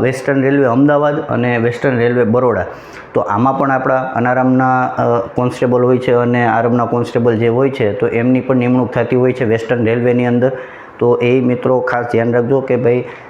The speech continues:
જિલ્લો મળતો હોય છે, તો જિલ્લા જે આપણે રેન્જ પ્રમાણે છે, તો જિલ્લામાં જ હોય એવું નથી હોતું. કમિશનરેટ રેન્જય હોય છે, કમિશનરેટ વિસ્તારય હોય છે અને રેલવે વિભાગય હોય છે. તો બે આપણા રેલવે વિભાગ છે, વેસ્ટર્ન રેલવે અમદાવાદ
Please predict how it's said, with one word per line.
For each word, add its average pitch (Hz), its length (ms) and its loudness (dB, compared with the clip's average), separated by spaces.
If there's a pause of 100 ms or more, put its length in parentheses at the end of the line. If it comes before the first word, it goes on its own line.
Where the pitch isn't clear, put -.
(140)
જિલ્લો 107 340 2
મળતો 139 360 0
હોય 113 180 0
છે, 104 200 0 (420)
તો 110 100 0
જિલ્લા 123 520 0
જે 127 200 0
આપણે 127 240 0
રેન્જ 127 280 -2
પ્રમાણે 127 380 0
છે, 131 140 -2
તો 131 100 0
જિલ્લામાં 127 580 0
જ - 20 -4
હોય 131 160 4
એવું 127 240 2
નથી 131 240 0
હોતું. 120 320 0 (320)
કમિશનરેટ 135 560 0
રેન્જય 127 360 2
હોય 139 180 2
છે, 143 180 0
કમિશનરેટ 123 500 -2
વિસ્તારય 135 380 0
હોય 139 200 2
છે 147 140 -2 (480)
અને 127 400 0
રેલવે 127 300 2
વિભાગય 123 400 0
હોય 113 220 0
છે. 107 200 -4
તો 110 140 -2
બે 123 260 2
આપણા 120 240 0
રેલવે 127 320 2
વિભાગ 127 260 0
છે, 135 180 -2 (480)
વેસ્ટર્ન 147 340 0
રેલવે 131 280 4
અમદાવાદ 135 460 2